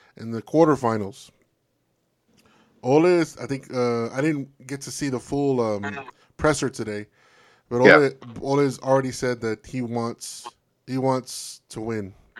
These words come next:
Speaker 1: a trophy, and this is a trophy that he's set his sights on.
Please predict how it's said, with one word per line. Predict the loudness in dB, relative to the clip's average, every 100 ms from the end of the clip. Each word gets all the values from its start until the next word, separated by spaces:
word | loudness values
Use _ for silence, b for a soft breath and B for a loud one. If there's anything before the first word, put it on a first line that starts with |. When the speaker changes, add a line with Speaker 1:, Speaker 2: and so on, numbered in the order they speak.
| -16 -12
Speaker 1:
a |
trophy, | 0 2 2 -4 -16 _ _ _ _ _ -16
and | -10 -8
this | -8
is | -8 -10
a |
trophy | -4 -4 -2 -6
that | -8
he's | -10 -14 -10
set | -6 -6
his | -6
sights | -8 -6 -8
on. | -8